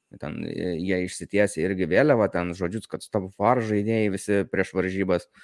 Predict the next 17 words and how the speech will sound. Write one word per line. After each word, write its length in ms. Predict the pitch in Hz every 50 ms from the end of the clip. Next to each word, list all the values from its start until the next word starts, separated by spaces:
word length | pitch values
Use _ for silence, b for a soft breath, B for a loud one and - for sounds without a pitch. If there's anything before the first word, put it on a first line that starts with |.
| B B B B
ir 120 | - 98 107 98 87 - - - - -
užblūrintas 880 | - - 110 107 101 95 95 107 123 147 156 151 123 104 - 95 - -
visas 240 | 110 113 113 101 -
fonas 340 | - 98 107 120 127 123 -
ir 140 | 104 95 95
dar 160 | 107 104 101
priekį 400 | - - 104 113 120 - 104 -
taip 160 | 101 - -
nugarą 320 | 110 113 110 107 104 98 90
atsukęs 400 | 87 - - 107 - 110 95 92
Baumgartas 640 | 82 92 92 90 90 85 80 85 - - - -
stovi. 320 | - _ 85 80 80 78 - _ _
Taip. 200 | _ - - - _ _ _
<laughs> 240 | - 104 - 107 - B B B B B B B
Labai 280 | - 104 110 120 113 101
geras 320 | 95 98 98 92 95 -
kadras. 400 | - 92 85 85 80 - - -